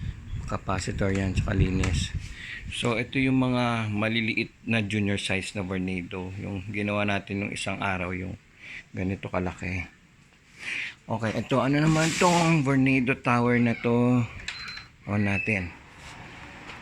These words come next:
Okay, naka number three siya ngayon. Hindi ganun kalakas. Two. Ayan, one.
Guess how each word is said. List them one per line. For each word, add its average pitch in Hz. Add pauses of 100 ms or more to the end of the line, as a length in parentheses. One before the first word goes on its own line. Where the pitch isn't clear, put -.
(160)
Okay, 110
naka 113
number 117
three 113
siya 117
ngayon. 120 (920)
Hindi 107
ganun 110
kalakas. 104 (1400)
Two. 104 (800)
Ayan, 107
one. 98